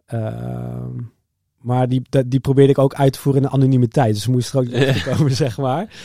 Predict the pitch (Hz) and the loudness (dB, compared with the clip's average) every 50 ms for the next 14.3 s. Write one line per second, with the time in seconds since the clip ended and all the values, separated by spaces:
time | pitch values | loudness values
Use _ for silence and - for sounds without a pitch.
0 | - - - - - - - - 165 151 147 160 151 165 180 175 180 165 156 156 | -20 -18 -14 -14 -14 -14 -12 -12 -12 -8 -6 -2 0 2 2 2 2 2 0 -2
1 | - - 151 160 151 143 - 165 170 180 165 156 - - 139 - - - 156 135 | -2 -2 -2 -2 -2 -2 -4 -6 -6 -4 -6 -6 -6 -8 -10 -10 -6 -6 -6 -6
2 | - - - - 139 131 117 110 _ _ _ _ _ _ _ - 143 147 123 98 | -4 -8 -12 -14 -18 -20 -20 -20 _ _ _ _ _ _ _ 0 2 2 2 0
3 | - _ _ _ _ _ _ _ _ - - - - 113 113 - - 139 135 139 | -2 _ _ _ _ _ _ _ _ -20 -20 -18 -16 -16 -14 -16 -16 -18 -18 -12
4 | 131 98 90 90 92 107 113 131 - - 131 110 95 101 123 120 120 - 120 123 | -8 -6 -6 -6 -6 -6 -8 -8 -8 -10 -12 -10 -10 -12 -14 -14 -10 -6 -4 -4
5 | 123 120 123 127 131 131 139 - 262 254 254 _ _ _ _ _ _ _ _ _ | -4 -4 -6 -6 -6 -6 -6 -8 -10 -12 -14 _ _ _ _ _ _ _ _ _
6 | _ - - - - 101 98 - _ _ _ _ - - - 113 107 - 101 101 | _ -20 -20 -20 -18 -16 -18 -18 _ _ _ _ -16 -14 -12 -12 -10 -10 -10 -8
7 | 101 104 107 101 - - - - 101 - - - 92 - - - - - - - | -8 -8 -8 -8 -10 -14 -14 -12 -12 -12 -14 -16 -16 -18 -18 -20 -20 -20 -18 -12
8 | - 110 110 110 107 107 104 110 113 - 98 98 98 101 101 98 92 95 95 95 | -10 -8 -6 -4 -2 -2 -2 -4 -6 -8 -8 -6 -4 -2 -2 -2 0 -2 -2 -2
9 | 95 95 101 95 - - 98 92 87 - - 98 - - - 92 90 92 90 90 | -2 -4 -4 -6 -4 -6 -6 -6 -6 -8 -8 -10 -8 -6 -6 -4 -4 -2 -2 -2
10 | 90 87 87 85 85 85 85 - _ _ _ _ _ _ - - - - - - | -2 -2 -2 -4 -6 -8 -10 -14 _ _ _ _ _ _ -20 -20 -20 -20 -20 -20
11 | - - 104 104 - - - 92 95 95 92 98 92 - 107 95 110 107 - - | -20 -20 -20 -20 -18 -16 -14 -14 -14 -14 -14 -14 -12 -12 -10 -10 -10 -10 -10 -10
12 | 95 - 101 95 90 87 - - 92 87 73 - 87 87 87 - 87 85 87 92 | -10 -8 -6 -6 -6 -6 -8 -8 -8 -8 -8 -8 -10 -10 -10 -10 -10 -8 -8 -6
13 | 90 87 87 85 87 87 82 - - 87 87 87 - - - - 95 92 92 - | -6 -6 -8 -8 -8 -10 -10 -12 -12 -12 -12 -12 -12 -16 -16 -14 -14 -14 -14 -14
14 | 95 95 98 95 92 92 | -14 -14 -14 -12 -12 -12